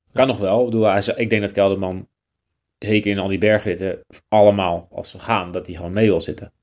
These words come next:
Maar ja, goed, dan krijg je de hele, de hele Ineos-stein achter je aan. Al zijn die niet heel, eh, heel goed in orde.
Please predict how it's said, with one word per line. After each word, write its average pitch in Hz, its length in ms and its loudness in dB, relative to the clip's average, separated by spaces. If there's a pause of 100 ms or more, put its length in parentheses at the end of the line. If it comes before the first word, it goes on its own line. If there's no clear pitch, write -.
(360)
Maar 104 100 0
ja, 90 60 -2
goed, - 120 0
dan 92 120 2
krijg 80 220 -2
je 90 160 -4 (400)
de 92 100 -8
hele, 92 440 0 (220)
de 95 120 -6
hele 90 200 -2
Ineos-stein 92 600 0
achter - 200 -6
je - 60 -2
aan. - 220 -8 (100)
Al 92 120 -4
zijn 98 180 0
die 95 100 0
niet 110 200 2
heel, 117 300 4
eh, 107 180 4
heel 110 280 2
goed - 220 -2
in 110 100 0
orde. 107 260 -2